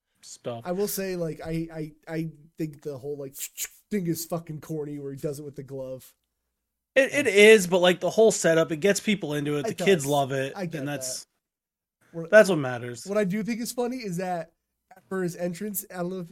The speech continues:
Speaker 2: like, if you ever watched, they put a little pad down, 'cause when he does this and he punches the ground, they don't want him to hurt his hand.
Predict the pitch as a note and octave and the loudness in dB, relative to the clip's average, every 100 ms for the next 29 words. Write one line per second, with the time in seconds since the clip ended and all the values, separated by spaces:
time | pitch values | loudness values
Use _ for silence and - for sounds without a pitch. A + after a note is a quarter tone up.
0 | - F#3+ F3 E3+ F3 F3+ F3+ G3+ F3 A3 | -16 -6 -4 -4 -8 -8 -8 -10 -8 -6
1 | G#3+ A#3+ C#4+ - B3+ B3+ A3+ E3+ C#3+ D3 | -6 -8 -12 -16 -14 -12 -12 -14 -16 -16
2 | E3 _ - G3 G3+ F#3 G#3 G3 A#3 - | -18 _ -14 -12 -10 -6 -6 -6 -8 -10
3 | E3 E3 G#3 G3 G3+ F3+ F3+ G3+ D3+ D3+ | -12 -10 -10 -10 -12 -10 -10 -10 -10 -10
4 | E3+ F3+ E3+ E3+ D#3+ - E3 D3 C#3 | -10 -12 -12 -12 -12 -14 -16 -16 -18